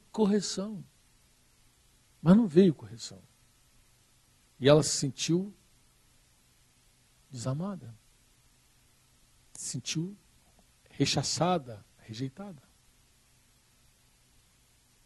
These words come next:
Interessante, né, a luz que ela teve, né? Não é interessante? Ela esperava que se o pai dela amasse, ia travá-la, ia corrigi-la, ia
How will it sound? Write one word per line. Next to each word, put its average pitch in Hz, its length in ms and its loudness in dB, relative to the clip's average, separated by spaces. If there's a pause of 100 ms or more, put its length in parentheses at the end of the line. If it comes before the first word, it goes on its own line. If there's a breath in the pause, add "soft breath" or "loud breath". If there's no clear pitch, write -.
(100)
Interessante, 226 540 2
né, 160 60 0
a 156 40 4
luz 151 160 2
que - 80 -2
ela 131 120 8
teve, 135 280 2
né? 170 180 -4 (680)
Não 135 100 4
é - 20 8
interessante? 139 680 4 (420)
Ela 147 140 8
esperava 185 500 10
que - 100 -10
se - 80 -2
o 165 40 -4
pai 170 200 8
dela 175 200 12
amasse, 202 680 6
ia 180 240 8 (760)
travá-la, 156 520 8
ia 143 100 4
corrigi-la, 147 680 2
ia 147 160 -12